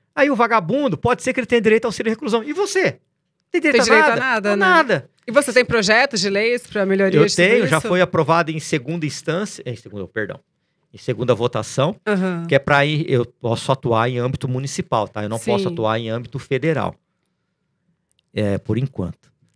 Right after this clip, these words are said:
Speaker 1: Se Deus
Speaker 2: Aguarde,
Speaker 1: quiser.
Speaker 2: né?
Speaker 1: É. Então, eu fiz dois, dois, dois, tenho dois projetos de leis que já passou em primeira e segunda, no tocante à fiscalização da prefeitura.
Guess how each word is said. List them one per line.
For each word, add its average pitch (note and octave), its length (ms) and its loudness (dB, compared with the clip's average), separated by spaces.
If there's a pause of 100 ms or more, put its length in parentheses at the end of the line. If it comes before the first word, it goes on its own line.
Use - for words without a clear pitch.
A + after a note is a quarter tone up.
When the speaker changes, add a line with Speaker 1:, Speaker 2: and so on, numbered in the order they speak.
(100)
Speaker 1:
Se - 180 -20
Deus G#3 180 0
Speaker 2:
Aguarde, G3+ 360 4
Speaker 1:
quiser. G3 80 -6
Speaker 2:
né? A3 200 -4
Speaker 1:
É. A4 360 2 (640)
Então, G2+ 400 -6 (180)
eu C3 100 4
fiz D3 220 2
dois, F3 260 4
dois, D#3+ 320 0
dois, - 560 -2 (540)
tenho B2 160 -2
dois E3 260 -4
projetos C3+ 260 -4
de G#2+ 60 -8
leis A2+ 240 -2
que - 60 -16
já A#2+ 100 -2
passou - 240 -4
em - 40 -2
primeira G#2+ 280 -4
e - 40 -8
segunda, A2+ 480 -6 (840)
no B2+ 60 -2
tocante C#3 480 0
à B2+ 40 0
fiscalização C3+ 760 -2
da B2+ 100 0
prefeitura. C3 640 -4